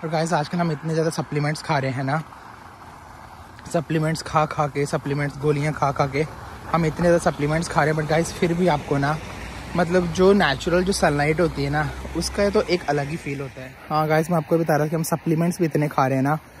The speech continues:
हम दिन में कम से कम six to seven type of supplements खाते हैं, Magnesium, calcium, vitamin D three, omega।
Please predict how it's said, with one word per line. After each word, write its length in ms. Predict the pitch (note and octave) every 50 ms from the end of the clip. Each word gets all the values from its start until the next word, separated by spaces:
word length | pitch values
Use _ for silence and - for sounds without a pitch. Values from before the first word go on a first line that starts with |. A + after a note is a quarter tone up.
| - - - -
हम 140 | F3 F3+ F3
दिन 160 | D#3 D#3 D3+
में 140 | D#3+ E3+ E3+
कम 160 | E3+ D3+ D#3
से 140 | - - D#3
कम 160 | E3 E3+ E3+
six 220 | - - F3 E3+
to 140 | - - -
seven 400 | F#3+ - - D3+ C3+ C3+ C#3 D3+
type 200 | C#3+ C#3 C3 -
of 80 | D3 C#3+
supplements 500 | - D3+ C3 - B2+ B2+ C3+ C3+ C3 -
खाते 300 | - C#3 B2+ B2 - B2
हैं, 140 | A#2 C#3+
Magnesium, 760 | C3 C#3 C#3 B2 C3 C3 C3 B2+ - - - C#3+ C#3 C#3 C3+ C3+
calcium, 680 | C3+ - B2 B2+ B2 - - D3 C#3+ C#3+ C#3+ C#3+ C3
vitamin 400 | B2+ B2 B2 B2+ C3+ C3+ C#3 C#3
D 160 | C3 B2+ B2+
three, 280 | - - - C3+ C#3 B2+
omega। 580 | - C#3 C3 C3 C3 A#2+ A2+ - C3 B2+ C3+